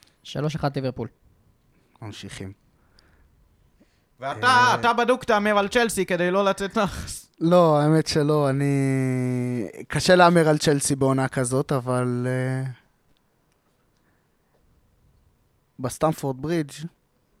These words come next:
Speaker 3: בטח
Speaker 2: שתיים אפס.
Speaker 3: במשחק הראשון של פוצ'טינו.
Speaker 2: שתיים אפס ליברפול.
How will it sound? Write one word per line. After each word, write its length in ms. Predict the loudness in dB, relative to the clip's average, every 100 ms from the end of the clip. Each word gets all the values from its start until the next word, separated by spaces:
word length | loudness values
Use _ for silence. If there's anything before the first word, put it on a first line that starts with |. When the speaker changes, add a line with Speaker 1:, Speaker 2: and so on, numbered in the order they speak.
| _ _ _ _ _ _ _ -4
Speaker 3:
בטח 60 | 2
Speaker 2:
שתיים 300 | 4 4 6
אפס. 220 | 4 2
Speaker 3:
במשחק 240 | 0 2 0
הראשון 380 | -2 -4 -6
של 120 | -6 -6
פוצ'טינו. 760 | -6 -6 -10 -8 -6 -6 -6
Speaker 2:
שתיים 420 | -6 -2 0 0
אפס 300 | -4 -6 -8
ליברפול. 420 | -8 -8 -10 -14